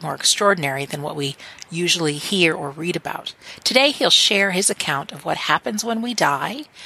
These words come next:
what we do when we're there, and the knowledge that our loved ones are there, and happy too. He says death is an illusion, and that the other side is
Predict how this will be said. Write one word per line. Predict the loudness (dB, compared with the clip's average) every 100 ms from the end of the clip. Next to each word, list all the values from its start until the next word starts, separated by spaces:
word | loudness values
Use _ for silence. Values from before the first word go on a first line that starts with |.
| -16 -6 0
what | 4
we | 4
do | 2 0 2
when | 2
we're | 2 0
there, | 2 4 2 -2 -6 -16 -18 -6
and | -2 0
the |
knowledge | 4 6 8 8 4 2
that | 0
our | 2
loved | 2 2 2 -2
ones | -4 -4 -2 -4 -2
are | 0 2 0
there, | 0 -2 -2 -6 -12 -20 -20 _
and | -4 -2 -2 -4
happy | -2 0 0 -4 -2
too. | 0 0 -4 -10 _ -18 -16 -16 -16 0
He | 2
says | 4 4 4
death | 4 4 2 -6 0
is | 0 2
an | 0
illusion, | 0 -2 -2 -2 -2 -2 -10 -18 -20 -18 -8
and | -2
that | -2
the | -2 -2
other | 0 2
side | 2 2 0 -2 -6 -8 -16 -20 -20 _
is | -2 0 0